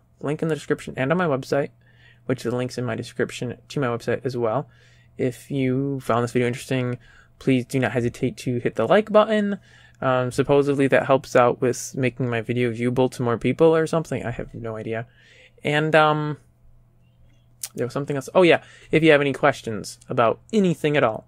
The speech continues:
related to creating sub games, do not hesitate to let me know. Either use the contact form on my website or just comments in the YouTube videos. And, uh, I'll see if I can't answer either in the comments, or I'll make a video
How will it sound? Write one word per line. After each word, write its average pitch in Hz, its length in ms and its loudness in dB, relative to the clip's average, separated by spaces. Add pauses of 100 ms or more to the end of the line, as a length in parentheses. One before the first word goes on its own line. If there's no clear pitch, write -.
(140)
related 123 380 2
to 117 320 -4 (360)
creating 131 440 2
sub 120 260 0
games, 120 400 -4 (640)
do 139 140 0
not 131 200 0
hesitate 151 380 0
to - 100 -4
let 139 120 2
me 143 80 -2
know. 131 200 0
Either 135 140 2
use 131 300 -4
the 120 120 -6
contact 151 460 -2
form 165 240 0
on 147 100 0
my 123 80 2
website 196 460 2 (380)
or 196 300 4
just 190 220 -2
comments 202 540 0
in 185 100 0
the 180 120 0
YouTube 185 220 0
videos. 196 240 2 (100)
And, 160 380 0
uh, 160 220 6 (400)
I'll 151 60 2
see - 120 2
if 165 60 4
I 165 60 8
can't 160 200 -2
answer 151 240 0
either 160 240 4
in 160 180 2
the 185 80 2
comments, 240 640 0
or 156 340 8
I'll 151 140 8
make 147 180 0
a 151 60 2
video 151 380 2